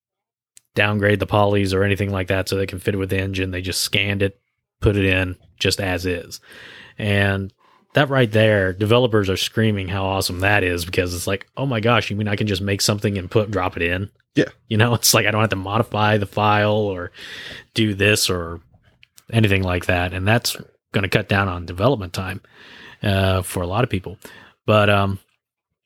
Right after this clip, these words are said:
Speaker 1: yeah, I'd say the one thing that I'm most excited about is just what this new hardware, the new computing power, and combined with the S S D, um, speeds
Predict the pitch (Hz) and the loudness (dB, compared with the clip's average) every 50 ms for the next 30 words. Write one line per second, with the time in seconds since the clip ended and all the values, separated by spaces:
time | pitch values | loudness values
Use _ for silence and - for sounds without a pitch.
0 | _ _ _ _ - 156 135 139 156 - 220 220 196 170 160 156 147 - 139 127 | _ _ _ _ 0 2 2 2 4 4 4 4 4 4 2 2 4 2 2 4
1 | 120 117 110 110 110 110 104 104 - 113 98 - - 107 101 98 98 98 92 98 | 4 4 4 4 4 4 2 0 0 -2 -4 -2 0 2 2 2 0 0 0 2
2 | 95 95 95 95 92 - - - 104 92 - - - - _ _ _ _ _ 113 | 2 2 2 0 0 -2 0 0 0 0 -2 -4 -6 -12 _ _ _ _ _ -2
3 | 110 117 117 - 120 104 - 117 113 107 98 - 101 104 104 101 101 104 101 101 | 0 0 2 4 2 2 2 2 0 0 0 0 0 2 0 0 0 0 2 2
4 | 98 101 95 95 98 101 95 - 98 92 - 110 104 104 101 98 92 104 95 92 | 2 0 0 -2 -2 -2 -2 -4 -6 -4 -2 0 0 0 0 0 0 0 0 0
5 | 92 95 90 90 85 - - - - - - _ - 101 101 98 98 95 95 95 | 0 -2 -2 -4 -6 -10 -18 -20 -20 -20 -20 _ -6 -4 -2 0 0 -2 -2 -4
6 | 95 - _ _ _ - 110 101 104 104 107 113 117 110 107 101 - 107 98 98 | -8 -12 _ _ _ -4 -2 2 4 4 4 4 4 2 0 0 2 2 2 2
7 | 95 - 107 98 90 98 95 98 101 98 98 95 90 - - - - - - - | 2 2 0 0 0 -2 -2 0 2 2 2 0 -2 -4 -10 -18 -20 -20 -20 -20
8 | - - - _ - - - - 101 95 92 95 104 - _ _ _ _ _ _ | -20 -20 -20 _ -18 -10 -6 -4 -2 -2 -4 -6 -10 -16 _ _ _ _ _ _
9 | - - - - - 107 98 98 92 92 92 90 - - - | -6 -4 -4 0 2 2 2 4 2 2 0 -2 -4 -6 -6